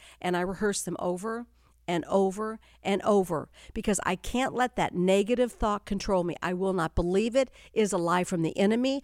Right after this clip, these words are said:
I'm taking my thoughts captive. I see what God sees in me. I do my declarations. I, I literally believe I'm moving forward and I don't sit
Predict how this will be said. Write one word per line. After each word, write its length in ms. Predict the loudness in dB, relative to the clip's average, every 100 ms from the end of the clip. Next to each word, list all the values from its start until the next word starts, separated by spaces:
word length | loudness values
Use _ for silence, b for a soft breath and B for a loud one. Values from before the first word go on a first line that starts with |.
| B -6
I'm 140 | -4
taking 320 | -2 -2 -2
my 140 | -2 -2
thoughts 340 | -2 -2 -4
captive. 460 | -4 -2 0 -2 -2 B -4
I 120 | -4
see 200 | 0 0
what 200 | 0 0
God 280 | 0 0 0
sees 300 | -2 0 0
in 160 | 2
me. 220 | 0 0 B B
I 100 | -6
do 140 | -2 0
my 140 | 0
declarations. 880 | -2 -4 0 2 2 2 -2 -2 -4 B B
I, 180 | -4 -4
I 120 | -4 -4
literally 540 | 0 2 2 0 -2
believe 720 | -4 -2 0 2 4 4 4 2
I'm 240 | -2 0
moving 320 | 2 2 -2
forward 360 | -2 0 2 2
and 100 | -2
I 100 | -2
don't 280 | -2 -2 -2
sit 420 | 0 2 2